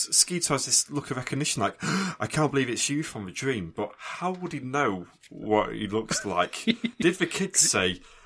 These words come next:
Speaker 1: "Oh, it's an Indian, and by the way, it's played by Rob Schneider"?
Speaker 2: <laughs> Yeah.
Speaker 1: <laughs> I,
Speaker 2: It's
Speaker 1: you
Speaker 2: very odd, isn't it?
Speaker 1: Yeah.
Speaker 2: Yeah.
Speaker 1: When you, like, think of a dream, you sort of,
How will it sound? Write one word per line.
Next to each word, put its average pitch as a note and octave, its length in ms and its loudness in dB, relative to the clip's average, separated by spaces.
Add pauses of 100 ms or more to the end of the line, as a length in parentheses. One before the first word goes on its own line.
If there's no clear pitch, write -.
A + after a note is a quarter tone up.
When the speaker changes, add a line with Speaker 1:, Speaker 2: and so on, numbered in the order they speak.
(480)
Speaker 1:
"Oh, A2+ 280 4
it's A#2+ 200 2
an B2+ 80 -2
Indian, A2 300 0
and F#2 120 -2
by G#2 160 6
the F#2+ 80 4
way, G2 140 2
it's F#2+ 120 -4
played G#2 320 -4
by F2+ 120 -4
Rob G2 220 -6
Schneider"? G#2+ 580 0 (180)
Speaker 2:
<laughs> - 160 0
Yeah. A#3 680 8
Speaker 1:
<laughs> - 40 -6
I, - 1300 6
Speaker 2:
It's F3 100 6
Speaker 1:
you F#3+ 60 0
Speaker 2:
very D#3 260 12
odd, C3+ 160 8
isn't C3 240 -2
it? B2+ 160 -4
Speaker 1:
Yeah. C3 60 -2
Speaker 2:
Yeah. D3 220 8
Speaker 1:
When F3 260 4
you, F#3+ 60 0
like, E3+ 180 4
think D#3 240 0
of C#3 80 -10
a A#2+ 60 0
dream, A#2 440 0 (640)
you C#3+ 160 -8
sort D#3+ 260 6 (100)
of, - 160 -8